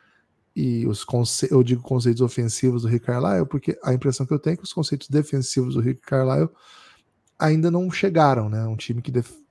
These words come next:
que, sim, defende muito mal a ponto de ter virado meme, né, por ele <laughs> mesmo. Uma frase <laughs> exótica que ele disse sobre mulheres bonitas e defesa, é, que ainda hoje, é, gera humor, assim.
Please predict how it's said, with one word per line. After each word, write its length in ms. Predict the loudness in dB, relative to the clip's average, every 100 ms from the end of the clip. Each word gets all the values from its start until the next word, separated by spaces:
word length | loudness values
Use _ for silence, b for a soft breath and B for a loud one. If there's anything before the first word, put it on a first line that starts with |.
| _
que, 100 | -14
sim, 260 | -10 -6 -4
defende 360 | -4 -2 -2 0
muito 240 | 0 0
mal 120 | 2
a 40 | 2
ponto 240 | 2 0
de 60 | 0
ter 100 | 2
virado 320 | 2 0 0
meme, 420 | 0 0 2 0
né, 120 | 0
por 180 | -2 -4
ele 320 | -4 -4 -4
<laughs> 160 | -6 -8
mesmo. 200 | -8 -8 B B B B B -4
Uma 120 | 0
frase 640 | 0 2 4 4 2 -2 2
<laughs> 60 | 6
exótica 640 | 6 6 2 0 0 -8
que 120 | -2
ele 100 | 0
disse 260 | 0 0 -2
sobre 320 | 0 2 2
mulheres 360 | 2 2 2 2
bonitas 440 | 0 0 0 -2
e 40 |
defesa, 580 | 0 0 0 -2 0 -2 -8 B B B B B -4
é, 600 | 0 2 2 -2 -4 -6 -2
que 120 | 0
ainda 260 | 2 2
hoje, 480 | 2 2 0 -4 -8 _ -6
é, 240 | -4 -6 -12 -8
gera 440 | 2 4 4 2
humor, 480 | 0 0 4 6 4
assim. 420 | 2 -4 -2 -2